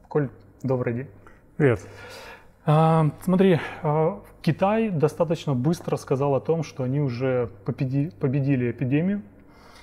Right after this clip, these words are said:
Speaker 1: И зимой только у них все начало строиться, все, они уже закрывают больницы,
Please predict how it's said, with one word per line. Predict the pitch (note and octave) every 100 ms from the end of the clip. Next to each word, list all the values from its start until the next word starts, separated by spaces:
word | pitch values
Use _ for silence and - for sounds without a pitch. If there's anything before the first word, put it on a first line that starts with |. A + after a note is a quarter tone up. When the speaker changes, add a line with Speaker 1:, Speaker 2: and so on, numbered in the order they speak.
| - - _
Speaker 1:
И | D3+ C3+ C#3 C3+ C3 A#2+ A2+ D#3 D3+
зимой | B2 C#3+ C#3
только | A#2+ C3
у |
них | B2+ B2
все | C#3
начало | C3 B2 B2+ A#2+
строиться, | - E3+ F#3+ F3+ F3 D#3
все, | - C3+
они | B2 C#3
уже | C3 B2+ B2 C3+
закрывают | C3 B2 C#3+ C3+ B2+ A#2+ - C#3
больницы, | A#2+ A#2+ D#3 F#3 - F3